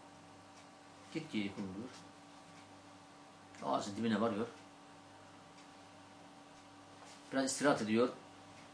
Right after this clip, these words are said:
İleride başka bir ağaç daha büyük. "Ya Rabbi, ne olur müsaade et de şu ağacın yanına, öteki ağacın yanına kadar gideyim."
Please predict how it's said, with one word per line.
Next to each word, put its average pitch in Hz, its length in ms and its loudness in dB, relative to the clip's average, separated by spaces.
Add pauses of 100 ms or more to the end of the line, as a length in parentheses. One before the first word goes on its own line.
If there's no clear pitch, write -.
(880)
İleride 135 320 10
başka 135 200 8
bir 131 220 10
ağaç - 180 6
daha 107 240 6
büyük. 139 180 4 (360)
"Ya 151 140 8
Rabbi, 131 200 4
ne 151 40 8
olur 127 160 8 (420)
müsaade 147 260 6
et 147 120 2
de 120 60 4
şu 123 180 0 (280)
ağacın 113 260 6
yanına, 107 300 2 (120)
öteki 110 260 4
ağacın 101 260 2
yanına 95 240 0
kadar 95 140 0
gideyim." 92 340 -2